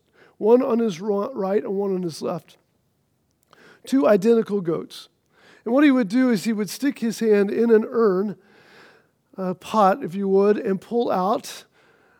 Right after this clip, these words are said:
some lots, um, rocks, if you would. And he would take one rock and he would put it over the head of one goat, and he would take another rock and he would put over the head of the other goat,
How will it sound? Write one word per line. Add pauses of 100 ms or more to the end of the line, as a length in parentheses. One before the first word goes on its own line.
(400)
some
lots,
um,
rocks, (100)
if
you
would. (640)
And
he
would
take
one
rock
and
he
would
put
it
over
the
head
of
one
goat,
and
he
would
take
another
rock
and
he
would
put
over
the
head
of (240)
the
other
goat,